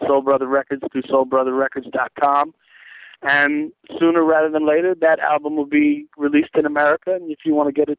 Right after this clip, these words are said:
before it's released in America, you can do that, or, uh, either go through England or come see me at a show.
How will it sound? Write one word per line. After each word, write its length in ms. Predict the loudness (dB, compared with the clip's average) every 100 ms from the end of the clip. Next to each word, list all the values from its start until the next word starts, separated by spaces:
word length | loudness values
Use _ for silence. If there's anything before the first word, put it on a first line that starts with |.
| _ -16
before 340 | -8 0 0
it's 120 | 0
released 300 | -4 -6 -8
in 80 | -10
America, 320 | -8 -6 -8
you 60 | -12
can 140 | -12
do 120 | -4 0
that, 220 | 0 0
or, 480 | 0 0 0 -2 -4
uh, 20 | -8 _ -20 _ _ _ _ -4
either 160 | 0 0
go 200 | 2 0
through 260 | 2 0
England 380 | 2 2 2 4
or 220 | 4 2 -2 _ _ _ -6
come 180 | -4 -2 0
see 80 | 2
me 140 | 2
at 60 | 0
a 40 |
show. 420 | -2 2 2 2